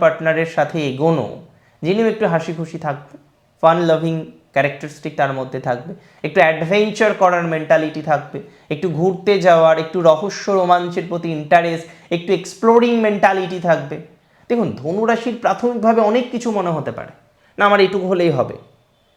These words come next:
but আমরা লং টাইম চিন্তা ভাবনা করব, কারণ শুধুমাত্র, আহ, সেই বলে না যে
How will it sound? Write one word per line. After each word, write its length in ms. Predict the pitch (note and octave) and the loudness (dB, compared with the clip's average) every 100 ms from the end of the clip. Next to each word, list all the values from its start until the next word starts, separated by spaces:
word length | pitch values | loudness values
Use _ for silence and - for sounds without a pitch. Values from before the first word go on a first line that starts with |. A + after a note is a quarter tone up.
| _ - | _ 0
but 100 | F3 | 2
আমরা 220 | E3+ G#3 | 6 4
লং 480 | D3 B2+ C#3+ F3 F#3+ | 4 2 2 2 2
টাইম 300 | G3+ G3+ F3+ | 2 2 -4
চিন্তা 340 | F#3+ F3 F3 | -6 -2 0
ভাবনা 300 | D#3+ D3 D3 | 0 0 -2
করব, 260 | C#3 B2 B2 | -4 -6 -4
কারণ 280 | F3 F#3 | -4 -4
শুধুমাত্র, 640 | F3+ F#3+ F#3+ F#3+ F#3 F#3 F3+ - _ _ - | -6 -6 -2 -2 -2 -2 -4 -10 _ _ 0
আহ, 200 | D#3+ D#3+ | 0 0
সেই 240 | F3+ F3+ | -2 0
বলে 240 | F3 G#3+ | 0 -2
না 120 | G4+ G4 | -6 -8
যে 300 | - - | -8 -10